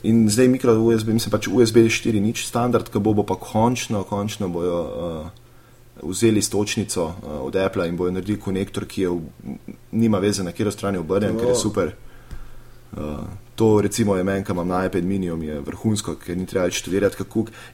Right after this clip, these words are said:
Speaker 1: ker je problem je pa še v tem, a ne, da potem je na vsakem telefonu konektor malo drugače obrnjen in potem
Speaker 2: Seveda,
Speaker 1: itak
Speaker 2: ja.
Speaker 1: ne veš več, kako, ne.
Speaker 2: Točno tako.
Speaker 1: A.
Speaker 2: Medtem ko, na primer, če se vrnemo malo nazaj na iPhone Lightning konektor,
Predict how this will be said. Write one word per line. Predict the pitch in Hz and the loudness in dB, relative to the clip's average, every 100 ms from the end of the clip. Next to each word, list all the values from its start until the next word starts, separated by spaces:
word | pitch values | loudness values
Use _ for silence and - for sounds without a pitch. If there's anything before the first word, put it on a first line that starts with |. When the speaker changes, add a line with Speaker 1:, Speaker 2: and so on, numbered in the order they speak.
| - - | -14 -4
Speaker 1:
ker | 131 | 0
je | 117 | 2
problem | 113 135 151 | 2 2 2
je | |
pa | 123 | 0
še | 135 | -2
v | |
tem, | 135 139 | -2 0
a | 107 | 2
ne, | 107 | 2
da | 110 | 0
potem | 117 127 | -2 -2
je | 113 | 0
na | |
vsakem | 110 123 | 0 -2
telefonu | 117 107 107 120 | 0 -2 0 -2
konektor | 101 107 107 104 | 0 -2 -2 -2
malo | 98 95 | -2 0
drugače | 92 90 85 | -2 -4 -4
obrnjen | 80 69 67 | -6 -6 -8
in | 73 | -10
potem | - 78 | -8 -8
Speaker 2:
Seveda, | 80 - | -4 -4
Speaker 1:
itak | 151 | -4
Speaker 2:
ja. | 98 95 | -8 -4
Speaker 1:
ne | 104 104 | -2 4
veš | 104 - | 4 4
več, | 87 - | 0 -2
kako, | - - 55 | -10 -10 -10
ne. | 107 - - | -12 -16 -18
Speaker 2:
Točno | 143 135 123 | -14 -10 -10
tako. | 107 - 110 | -10 -10 -12
Speaker 1:
A. | - - - 110 | -12 -12 -12 -12
Speaker 2:
Medtem | 110 143 | -8 -6
ko, | 147 | -4
na | 131 | -4
primer, | 131 143 131 | -4 -2 -2
če | - 107 | -4 -10
se | - | -8
vrnemo | 117 139 127 | -4 -2 -2
malo | 117 127 | -2 -2
nazaj | 127 113 127 | -2 -2 -4
na | 117 104 - | -6 -8 -6
iPhone | 120 117 120 113 101 | -8 -6 -6 -6 -6
Lightning | 107 117 127 113 | -6 -6 -8 -8
konektor, | 113 131 135 | -8 -8 -8